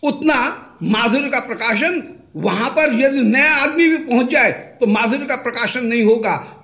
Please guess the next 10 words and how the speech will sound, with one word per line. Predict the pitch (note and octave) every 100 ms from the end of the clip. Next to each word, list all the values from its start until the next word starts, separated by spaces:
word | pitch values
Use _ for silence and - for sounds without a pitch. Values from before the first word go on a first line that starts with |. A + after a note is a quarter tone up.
| -
क्योंकि | A#3+ G#3
गोलोक | F#3 - G#3 A3+ C4 C4 -
में | G#3+ G3+ B3 A#3+ - - _ _ -
कुछ | - - C#4 D4 -
ऐश्वर्य | G3+ A#3 - - C4 D4+ E4+ C#4 - _ _ -
थोड़ा | - C#5+ A4 F#3+ A2
ज्यादा | A3 F#3 F#3
ही | G#3 D#3+ A#3+
है। | F#3+ - - - - _ _ _ _ _ _ _ _ _ _ _ _ _ _ - - D4
इसलिए | D4 D#4+ D4+ A3+ - -